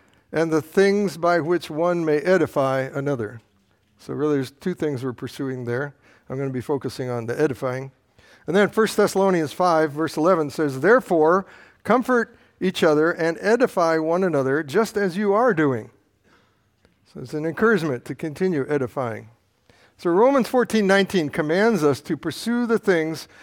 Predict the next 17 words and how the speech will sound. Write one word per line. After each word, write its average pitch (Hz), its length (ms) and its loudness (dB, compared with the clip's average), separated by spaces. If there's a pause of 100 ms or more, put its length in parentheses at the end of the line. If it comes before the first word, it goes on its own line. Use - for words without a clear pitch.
(320)
uh, 147 180 0
first 220 300 0
of 180 80 2
all, 160 120 4
it 139 60 -2
says, 156 360 0
t-, - 140 -10
"the 151 200 -4
things 208 240 2
that 180 140 0
which 185 160 0
make 190 200 0
for 147 140 -4
peace," 147 480 -2 (480)
uh, 147 100 2
which 165 220 0
I 185 240 4